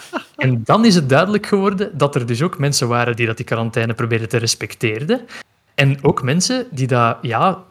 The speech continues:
absolute trollen waren, die de ziekte expres gingen verspreiden. Maar er was ook altruïsme. Er waren mensen die dat andere karakters konden healen en dus probeerden andere mensen in leven te houden.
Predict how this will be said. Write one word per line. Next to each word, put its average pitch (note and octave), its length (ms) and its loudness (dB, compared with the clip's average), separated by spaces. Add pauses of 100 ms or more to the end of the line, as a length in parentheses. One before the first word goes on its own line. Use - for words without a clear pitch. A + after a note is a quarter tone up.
(120)
absolute C3 640 0
trollen F#3+ 340 0
waren, A2+ 380 2
die A#2+ 180 -4
de A#2+ 80 -4
ziekte C#3+ 280 0
expres - 500 0
gingen B2+ 280 0
verspreiden. A#2 720 0 (260)
Maar C#3 120 4
er B2+ 60 6
was B2+ 120 4
ook B2 120 0
altruïsme. D#3 580 0
Er D3 140 0
waren B2 220 4
mensen C3+ 300 0
die B2 100 0
dat A#2 140 0
andere B2+ 280 2
karakters - 460 0
konden B2 320 2
healen C#3+ 420 2
en B2+ 140 2
dus B2 220 0
probeerden A#2+ 500 0
andere B2 240 0
mensen A#2 300 0
in A#2+ 140 -2
leven C3 280 -2
te F#3 80 0
houden. F#3+ 360 2